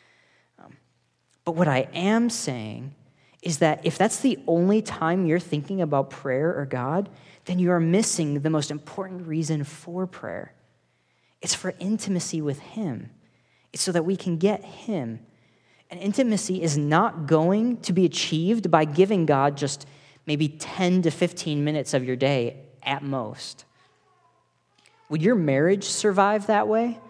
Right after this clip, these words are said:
if you only gave your spouse ten minutes in your morning and then you spent the rest of the day just doing your own thing, not interacting with them? Would your relationship with your kids deepen if you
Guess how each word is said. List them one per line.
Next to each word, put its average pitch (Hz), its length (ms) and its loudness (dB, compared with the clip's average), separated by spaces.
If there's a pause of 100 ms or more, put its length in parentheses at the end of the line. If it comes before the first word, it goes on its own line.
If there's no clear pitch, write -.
(520)
if 143 140 -4
you 165 160 6
only 175 380 4
gave 160 340 2
your 156 160 2
spouse 147 800 -2 (320)
ten 165 320 -4
minutes 139 560 -4 (180)
in 143 140 -4
your 143 120 0
morning 139 540 -2 (180)
and 143 160 0
then 135 220 2
you 135 60 0
spent 139 260 -4
the 147 80 0
rest 127 240 0
of 143 60 -8
the 143 80 -2
day 151 240 0
just 135 260 -8 (240)
doing 131 220 -6
your 127 120 -4
own 123 160 -4
thing, 127 380 -10 (240)
not 131 180 -2
interacting 135 460 -6
with 156 160 -6
them? 190 200 -6 (1040)
Would 165 120 2
your 208 100 8
relationship 214 560 4
with 180 120 0
your 175 100 4
kids 175 420 2
deepen 156 640 -2 (380)
if 170 100 -6
you 185 140 6